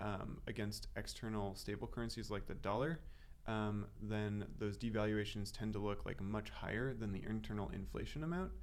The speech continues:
And generally speaking, as far as I can tell so far, what happens is currencies will be devalued on the global market relative to other stable currencies, and then there's kind of a lag before that shows up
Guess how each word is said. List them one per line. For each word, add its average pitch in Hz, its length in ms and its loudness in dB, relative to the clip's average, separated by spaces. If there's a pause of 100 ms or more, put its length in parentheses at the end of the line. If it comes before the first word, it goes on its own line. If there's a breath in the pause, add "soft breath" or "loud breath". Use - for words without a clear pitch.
(440 soft breath)
And 107 320 2
generally 123 420 4
speaking, 123 460 0
as 104 100 -2
far 113 260 6
as 104 300 2 (100)
I 113 140 4
can 110 180 2
tell 104 220 2
so 107 180 0
far, 104 440 4 (260 soft breath)
what 101 100 -2
happens 107 600 2
is 101 460 0 (420 soft breath)
currencies 127 400 0
will 113 80 -2
be 107 120 0
devalued 117 720 6
on 110 180 0
the 104 60 0
global 131 340 4
market 110 400 0
relative 110 440 2
to - 140 -4
other 110 180 2
stable 113 280 0
currencies, 101 640 0 (320 soft breath)
and 117 180 4
then 107 380 2
there's 110 140 -2
kind 117 140 -2
of 107 60 0
a 107 60 2
lag 107 600 2
before 104 680 2 (140)
that 110 200 2
shows 113 360 0
up 107 120 0